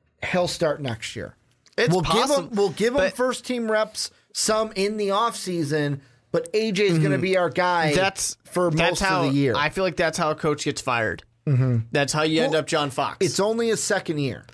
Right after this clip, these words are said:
Speaker 1: It's only, like,
Speaker 2: Sure.
Speaker 1: last year was Sean McDermott's first year,
Speaker 2: Sure.
Speaker 1: and they lucked into a playoff spot. And I'm only saying they lucked into that spot
Speaker 2: 'Cause they did.
Speaker 1: because if the Ravens win that game, the Bills still have a playoff draw.
Speaker 2: Yeah.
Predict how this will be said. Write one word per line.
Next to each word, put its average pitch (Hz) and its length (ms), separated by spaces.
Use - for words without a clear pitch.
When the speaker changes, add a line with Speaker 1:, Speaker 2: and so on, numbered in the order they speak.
Speaker 1:
It's 147 160
only, 240 300
like, 247 80
Speaker 2:
Sure. 370 400
Speaker 1:
last 208 440
year 262 120
was 226 120
Sean 226 320
McDermott's 190 600
first 175 360
year, 160 200
Speaker 2:
Sure. 196 380
Speaker 1:
and 180 140
they 175 120
lucked 175 440
into 185 320
a 139 60
playoff 127 360
spot. 131 220
And 143 80
I'm 160 80
only 247 200
saying 226 260
they 165 140
lucked 175 300
into 175 220
that 214 200
spot - 160
Speaker 2:
'Cause 165 60
they 165 100
did. 156 300
Speaker 1:
because 175 640
if 185 180
the 185 100
Ravens 196 400
win 196 180
that 185 220
game, 160 640
the 147 100
Bills 175 420
still 190 460
have 160 200
a 139 60
playoff 139 400
draw. 143 120
Speaker 2:
Yeah. 139 180